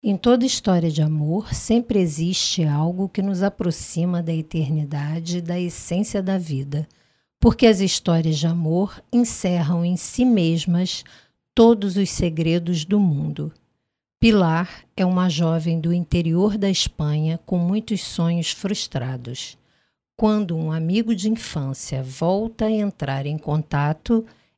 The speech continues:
ela se surpreende ao descobrir que seu primeiro amor se tornou um líder religioso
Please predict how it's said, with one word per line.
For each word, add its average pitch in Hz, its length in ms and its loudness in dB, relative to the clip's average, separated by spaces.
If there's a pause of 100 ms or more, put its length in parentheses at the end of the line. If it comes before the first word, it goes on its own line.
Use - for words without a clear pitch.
(120)
ela 180 340 4
se - 200 -4
surpreende 156 920 0
ao 160 120 0
descobrir 170 920 -4
que 160 120 -6
seu 156 260 -4
primeiro 160 680 0
amor 160 540 0
se - 240 -6
tornou 170 760 0 (420)
um 240 160 6
líder 196 480 2
religioso 175 1120 0